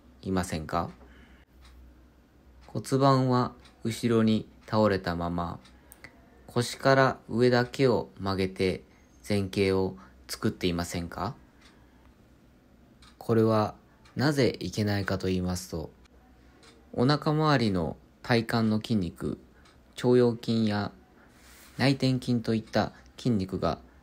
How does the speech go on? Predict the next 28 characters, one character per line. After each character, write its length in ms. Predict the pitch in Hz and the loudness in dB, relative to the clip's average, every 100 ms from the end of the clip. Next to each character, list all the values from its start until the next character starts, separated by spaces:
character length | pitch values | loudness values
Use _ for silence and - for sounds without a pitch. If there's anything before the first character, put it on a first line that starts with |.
| - | -6
あ 100 | 104 | -2
り 80 | 98 | 0
ま 140 | 95 | -2
す 100 | - | -2
が、 220 | 90 90 - - - - - _ _ | -4 -6 -10 -20 -20 -20 -20 _ _
そ 220 | - 127 | -4 2
の 260 | 139 135 107 - | 2 2 -4 -4
筋 160 | 151 147 | 0 2
肉 320 | 131 107 95 | 2 0 0
が 260 | 87 - - - 98 | 0 0 -8 -16 0
緩 260 | 110 151 | 2 4
ん 60 | 139 | 2
で 100 | 104 | 0
し 160 | - | 0
ま 120 | 95 95 | 0 -2
っ 20 | |
て 160 | - | 0
い 80 | 98 | 0
る 100 | 92 | 0
た 140 | 92 90 | -2 -2
め、 240 | 85 - - - - _ - _ _ - - _ | -2 -6 -14 -20 -20 _ -20 _ _ -20 -20 _
せ 160 | - | -8
っ 40 | 117 | -6
か 200 | - 135 | 0 0
く 300 | 143 139 - - _ _ | 2 0 -2 -14 _ _
地 140 | - 131 | 0 4
面 240 | 117 101 | 4 2
や 260 | 92 - | 0 -2